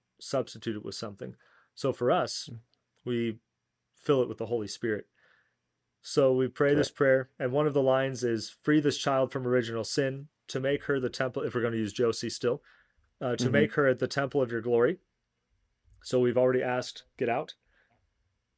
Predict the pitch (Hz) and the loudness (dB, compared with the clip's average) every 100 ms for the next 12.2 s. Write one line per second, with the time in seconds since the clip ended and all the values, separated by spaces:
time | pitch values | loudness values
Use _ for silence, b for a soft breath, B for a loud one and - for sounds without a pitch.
0 | _ _ _ - 135 135 117 143 175 151 | _ _ _ -4 -4 -4 0 2 2 0
1 | 139 131 151 143 131 - 156 151 143 117 | 0 2 2 2 0 2 4 4 0 0
2 | 127 139 113 98 - - _ _ _ _ | 2 4 2 -4 -12 -16 _ _ _ _
3 | - 120 - 131 127 120 - - 160 156 | -12 -10 -4 -2 0 -2 -2 4 4 4
4 | - 123 123 127 127 123 120 147 127 117 | -4 -4 -2 -4 -4 -6 0 -2 -2 -4
5 | 110 - 113 104 - 101 104 - - - | -6 -6 -12 -10 -8 -8 -8 -12 -12 -14
6 | - _ _ _ _ _ _ _ _ _ | -16 _ _ _ _ _ _ _ _ _
7 | _ - 110 120 123 127 113 - 113 - | _ -18 -14 -6 -2 0 -2 -2 -6 -6
8 | - _ _ _ _ _ _ _ _ 135 | -16 _ _ _ _ _ _ _ _ -2
9 | 127 160 - 143 135 - 120 - 101 104 | 2 2 0 -2 -2 -4 -8 -8 -8 -10
10 | 107 _ _ _ 143 143 135 127 127 110 | -12 _ _ _ 0 2 -2 -2 -6 -6
11 | _ _ _ 127 123 120 110 - 135 139 | _ _ _ -6 -4 -6 -6 -2 0 0
12 | 135 | -6